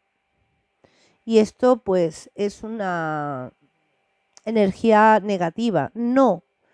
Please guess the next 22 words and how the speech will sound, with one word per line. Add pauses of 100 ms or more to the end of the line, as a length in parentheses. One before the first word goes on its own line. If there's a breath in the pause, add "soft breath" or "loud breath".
(400 soft breath)
es
que
yo
no
estoy
viendo
que
sea
negativo,
sino
todo
lo
contrario. (680 soft breath)
Estoy
viendo
que
es
una
relación (1120)
que
si
ya